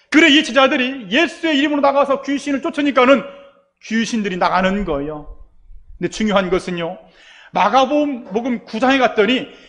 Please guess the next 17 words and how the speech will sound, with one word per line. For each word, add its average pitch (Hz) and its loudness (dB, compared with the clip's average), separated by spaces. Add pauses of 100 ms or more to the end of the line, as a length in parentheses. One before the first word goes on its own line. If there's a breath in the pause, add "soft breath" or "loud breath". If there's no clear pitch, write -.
(100)
예수님의 294 2
열두 302 2
제자가 214 0
아닙니다. 185 -6 (720 soft breath)
누군지도 320 0
몰라. 170 0 (420 soft breath)
주님과 294 2
상관이 302 2
없는 349 2 (180)
익명의 330 2
어떤 269 4
사람인데, 226 0 (1120)
그 262 -2
사람도요, 190 2 (140)
예수의 247 0
이름으로 214 -2
귀신을 262 -2